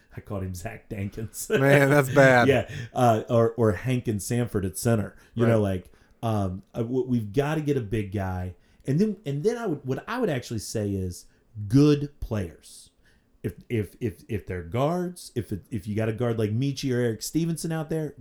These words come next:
Speaker 1: grab 'em.
Speaker 2: Some So-, SoCon All-Stars?
Speaker 1: Sure, as long as they're All-Stars, you know, like, <laughs> um, but, but just, like, he needs to get good players. As far as guards go,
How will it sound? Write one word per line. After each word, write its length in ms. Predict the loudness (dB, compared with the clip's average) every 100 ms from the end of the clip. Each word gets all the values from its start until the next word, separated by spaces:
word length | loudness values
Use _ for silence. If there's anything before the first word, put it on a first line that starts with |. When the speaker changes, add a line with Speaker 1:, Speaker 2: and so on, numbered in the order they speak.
| -8
Speaker 1:
grab 360 | -4 -2 -2
'em. 60 | -2
Speaker 2:
Some 140 | -2
So-, 280 | 2 6 6
SoCon 440 | 8 6 8 4 6
All-Stars? 580 | 4 4 4 4 2
Speaker 1:
Sure, 480 | -4 0 2 2 0 -2
as 140 | -2
long 120 | 0
as 80 | 0
they're 140 | 2 2
All-Stars, 640 | 2 0 0 0 -2 -8 -18 -2
you 140 | 2
know, 160 | 4 4
like, 340 | 4 2 -2 -8 0
<laughs> 580 | 0 2 -2 -2 -6 -10 -14 -20 _
um, 320 | -2 -2 -2 -8 _ 4
but, 300 | 4 4 -2
but 160 | -4 -2
just, 240 | -6 -4
like, 200 | -6 -6 -10
he 180 | -6 -4
needs 180 | -2 -4
to 60 | -6
get 180 | -6
good 180 | -6 -4
players. 300 | -2 -2 -2
As 80 | -8
far 180 | -6 -4
as 120 | -4
guards 440 | -8 -6 -6 -6
go, 400 | -4 -2 0 -4